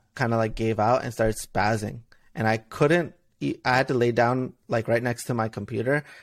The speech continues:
and I had to put, tell Jeremy or Evan to type up my deck list and submit it because I just, like, spent all of those weeks just, like,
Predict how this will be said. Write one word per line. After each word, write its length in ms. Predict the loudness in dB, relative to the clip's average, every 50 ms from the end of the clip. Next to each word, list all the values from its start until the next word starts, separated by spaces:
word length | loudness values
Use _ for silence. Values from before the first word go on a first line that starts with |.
| -10
and 120 | -4 -2 0
I 40 | 2
had 200 | 2 2 0 0
to 60 | -4
put, 320 | -6 0 0 0 0 0 -4
tell 460 | 0 2 4 4 4 2 0 -2 -6 -14 -20 _ _ _
Jeremy 460 | -2 0 2 2 2 2 2 2 2 2
or 260 | 2 2 2 2 2
Evan 540 | 2 2 2 2 2 2 2 2 0 -2 -4 -8 -18 -20 -20 -20 _ -12
to 340 | -2 0 2 4 4 2 0
type 220 | 2 0 0 0 0
up 100 | -2 0
my 120 | 0 0
deck 240 | 0 0 -2 -2 -2
list 200 | -4 -4 -2 -4
and 220 | -6 -8 -8 -8 -12 _ _ _ _ _ _ -14
submit 360 | -6 -4 -2 0 2 2 2
it 140 | 0 0 -2 _ _ _ _ -8
because 360 | -8 -6 -2 0 0 2 2
I 480 | 2 4 4 4 4 4 2 0 -2 -6 -10 -18 -20 -20 -20 -20 _ _ _ _ _ _ _ -12 -4
just, 180 | -4 -2 0
like, 240 | 0 0 0 -2 -10 _ _ _ -20 -20 _ _ _
spent 460 | _ -16 -6 0 2 2 2 2 -4 _ _
all 220 | 2 4 6 6 4
of 80 | 4
those 200 | 4 4 2 2
weeks 320 | 0 -2 -2 -2 -4 -6 -4
just, 200 | -4 -4 -2 0
like, 320 | -2 -2 -2 -4 -8 _